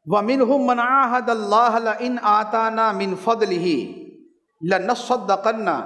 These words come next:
वलनकूनन्ना मिनस सालिहीन।" फरमाया कि कुछ लोग ऐसे हैं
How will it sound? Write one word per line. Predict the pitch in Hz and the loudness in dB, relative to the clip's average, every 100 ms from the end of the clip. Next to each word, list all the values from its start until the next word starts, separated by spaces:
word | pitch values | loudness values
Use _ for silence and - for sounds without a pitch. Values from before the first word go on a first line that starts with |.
| - - 147 | -10 -16 -2
वलनकूनन्ना | 196 202 185 185 226 214 208 202 190 | 0 2 0 -2 -2 0 0 0 0
मिनस | 180 180 180 - | 0 -2 -2 2
सालिहीन।" | 156 139 - 180 147 101 - - - - _ _ _ _ | 2 2 0 0 0 -2 -10 -16 -20 -20 _ _ _ _
फरमाया | 170 185 226 | -2 0 0
कि | 233 | 0
कुछ | 226 226 196 | 0 0 4
लोग | 202 190 | 4 4
ऐसे | 160 - 208 | 0 0 -4
हैं | 147 143 | -4 -4